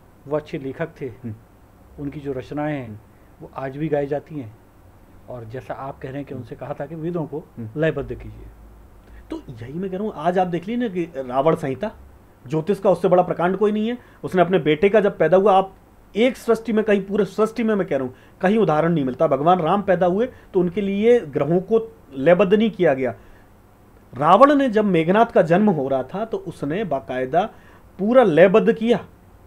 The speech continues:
Speaker 2: कि भैया सारे ग्यारहवें भाव में आ जाओ इस बच्चे के पैदा होने, होते समय।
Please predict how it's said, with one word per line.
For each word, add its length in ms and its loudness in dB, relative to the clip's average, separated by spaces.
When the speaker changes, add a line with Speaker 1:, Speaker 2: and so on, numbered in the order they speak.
Speaker 2:
कि 100 -2
भैया 320 6
सारे 260 2
ग्यारहवें 340 4
भाव 180 8
में 100 2
आ 60 4
जाओ 160 4
इस 60 2
बच्चे 280 0
के 60 0
पैदा 200 4
होने, 220 0
होते 220 -6
समय। 240 -8